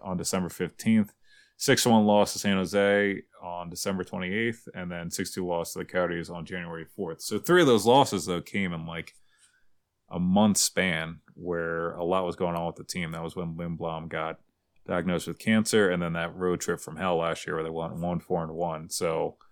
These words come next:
Flyers didn't give up this many goals last year, uh, just out of the blue, except for that one game in Pittsburgh early in the season. Uh, so for them to give up six goals right now is a little alarming. And again, Couturier out and all the other injuries, but still not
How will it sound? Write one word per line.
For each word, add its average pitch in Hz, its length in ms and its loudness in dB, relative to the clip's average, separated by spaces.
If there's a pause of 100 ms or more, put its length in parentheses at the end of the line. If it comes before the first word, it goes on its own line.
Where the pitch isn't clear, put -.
(380)
Flyers 202 300 4
didn't 202 120 2
give 190 100 4
up 170 80 2
this 160 160 2
many 151 120 2
goals 143 280 6
last 87 260 0
year, 87 340 -6
uh, 90 140 -4
just 95 220 -2
out 101 80 4
of 101 80 2
the 90 60 0
blue, 82 280 -6 (260)
except 98 240 -2
for - 80 -4
that 90 100 2
one 92 180 0
game 92 160 0
in 85 80 -4
Pittsburgh 80 440 -12
early 87 280 -6
in 85 80 -8
the 82 80 -10
season. 80 420 -8 (260)
Uh, 85 180 -4
so 95 320 2
for - 200 -10
them 135 140 4
to 139 40 2
give 127 200 6
up 95 40 -8
six - 240 -2
goals 107 440 2
right 98 180 2
now 95 240 0
is 82 100 -4
a 85 40 -8
little 90 320 0
alarming. 87 400 -4
And 90 80 -4
again, 113 460 4 (640)
Couturier 120 560 8
out 98 240 -4
and 92 120 -18
all 90 120 -14
the 90 120 -14
other 90 220 -14
injuries, 85 280 -20
but 82 140 -20
still 95 320 2
not 90 260 -8